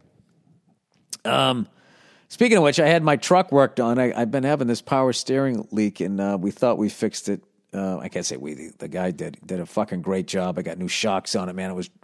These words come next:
running great. And I looked under, I was all excited to see it bone dry under my truck, and then there was just a one little leak. So you might have to replace something else. But it was kinda cool, though. There was some sort of bearings or something like that in the steering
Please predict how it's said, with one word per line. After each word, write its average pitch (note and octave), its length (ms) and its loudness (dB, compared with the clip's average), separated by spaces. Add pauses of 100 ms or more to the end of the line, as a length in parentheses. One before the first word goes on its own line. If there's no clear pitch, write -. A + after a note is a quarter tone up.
(140)
running G#2 260 0
great. G2+ 320 -2 (520)
And G2 220 -6
I G2 80 -2
looked A2 240 0
under, A2+ 260 2
I A2 40 4
was G2+ 120 0
all G#2+ 120 2
excited G#2+ 420 0
to F#2+ 60 -4
see G#2+ 200 0
it F2 160 -4
bone G#2+ 220 2
dry G#2 260 2
under G#2+ 180 2
my G#2 160 0
truck, A#2 360 0
and G#2 120 2
then G#2 120 2
there G#2 100 2
was G2+ 160 0
just G#2 220 -4
a G2 60 0
one G2+ 300 0
little G2+ 200 0
leak. F#2+ 360 -4 (560)
So - 140 -6
you G2+ 40 0
might G#2 120 0
have G2+ 160 0
to G2 100 -2
replace F#2+ 380 -2
something F#2 340 -2
else. F#2 180 -2
But G2+ 80 -6
it - 0 -
was G2+ 120 -4
kinda D3+ 300 2
cool, C3 260 2
though. A2 180 4
There G2 120 2
was G2 120 0
some B2+ 140 -2
sort B2 160 2
of F2 160 -2
bearings A2+ 420 0
or B2 60 2
something B2 340 -2
like B2 180 0
that A#2+ 120 2
in G2+ 80 -4
the F#2 80 -2
steering A2 540 0